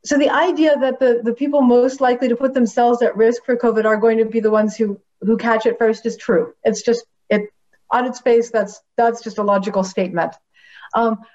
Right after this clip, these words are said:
but the, the, the sort of other, the other edge to that dagger,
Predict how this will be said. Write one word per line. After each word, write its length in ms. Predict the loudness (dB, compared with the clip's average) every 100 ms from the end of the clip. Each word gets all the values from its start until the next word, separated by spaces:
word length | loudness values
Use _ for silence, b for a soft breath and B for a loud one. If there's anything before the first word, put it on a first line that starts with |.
| B -2
but 420 | 2 2 0 -6 _ _ _ _ _ _ _ _
the, 340 | 2 2 0 -6 -6
the, 380 | 0 2 2 -4 -18 _ _ _ _ _ _ 2
the 180 | 2
sort 220 | 2 0 2
of 140 | 0
other, 600 | -2 -2 2 4 4 2 0
the 140 | 0
other 280 | 2 0 0
edge 340 | 0 0 -2
to 100 | -2
that 180 | -2 0
dagger, 480 | 0 0 0 -4